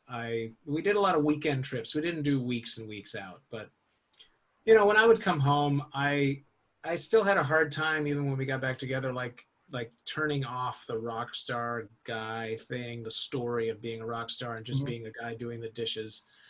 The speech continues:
Speaker 1: and being present for my kids. And so I didn't do a great job with it, really. I think I was a little, still struggling with being checked out and not being the exact dad I wanted to be. And I think some of that is why my first marriage didn't really work out,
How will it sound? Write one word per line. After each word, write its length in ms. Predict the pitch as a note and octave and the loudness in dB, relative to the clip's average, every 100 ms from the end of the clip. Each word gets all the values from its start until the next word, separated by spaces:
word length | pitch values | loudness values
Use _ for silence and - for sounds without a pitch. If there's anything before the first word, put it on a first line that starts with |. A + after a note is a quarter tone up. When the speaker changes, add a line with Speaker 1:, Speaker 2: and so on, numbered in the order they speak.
| - - _ _ - | -20 -20 _ _ -12
Speaker 1:
and 200 | A#2+ A#2 | -12 -8
being 180 | A#2 A2+ | -8 -8
present 340 | A#2 A2+ A2+ | -8 -10 -10
for 120 | - | -14
my 120 | A#2 | -14
kids. 480 | G#2+ - A#2+ A2+ A2+ | -12 -6 -4 -4 -6
And 120 | C3+ | -8
so 180 | G#2+ B2+ B2+ | -8 -6 -4
I 100 | D#3 | -4
didn't 260 | G3 F#3+ | -2 -2
do 200 | C#3 F3 | -2 -2
a 40 | E3+ | -2
great 240 | A#2+ G2+ | -4 -6
job 400 | - G#2+ G#2+ F#2+ _ _ | -6 -8 -10 -14 _ _
with 160 | C3 A#2 | -6 -4
it, 140 | A2+ | -4
really. 380 | A#2+ A#2 A2+ A2 | -4 -4 -4 -6
I 40 | G#2+ | -10
think 220 | C3 A#2+ | -10 -6
I 80 | A#2+ | -6
was 140 | A2+ | -6
a 60 | A2+ | -8
little, 240 | A#2+ A#2 B2 | -6 -6 -4
still 600 | - - E3 D#3+ D3 C3 | -2 0 2 4 2 0
struggling 540 | - - C#3+ C3+ B2 | -2 0 0 0 -4
with 120 | A2+ A2+ | -6 -6
being 200 | A#2 A2+ | -6 -6
checked 340 | - A2+ - | -6 -8 -6
out 280 | A2+ G#2+ - _ _ _ - | -6 -6 -10 _ _ _ -10
and 100 | A#2+ | -6
not 200 | A#2+ A#2+ | -6 -4
being 220 | A#2+ A#2 | -6 -4
the 100 | A2+ | -6
exact 560 | G#2 A2+ A2 A2 - - A#2 | -6 -6 -6 -8 -12 -14 -10
dad 280 | A2 A2 | -8 -6
I 80 | A2+ | -8
wanted 300 | G#2+ A2+ A2+ | -10 -12 -12
to 60 | A2 | -8
be. 300 | A#2 A2+ A2+ - - - - - - _ _ _ | -6 -6 -8 -18 -20 -20 -20 -20 -20 _ _ _
And 100 | E3+ | 8
I 40 | E3+ | 10
think 160 | F#3+ | 10
some 200 | - F#3 | 8 6
of 60 | E3+ | 10
that 160 | D#3 | 10
is 200 | D3 C3+ | 10 6
why 260 | C#3+ C3 C#3 | 2 2 2
my 160 | C#3+ C#3+ | 2 2
first 260 | D#3 C#3+ | 0 0
marriage 340 | D#3+ D#3+ D3+ - | 0 0 -2 -2
didn't 260 | E3+ F3+ | -4 -2
really 220 | F3 F3 F3 | -2 -2 0
work 200 | F3+ F3+ | -2 0
out, 260 | B3 D#3+ | 0 -2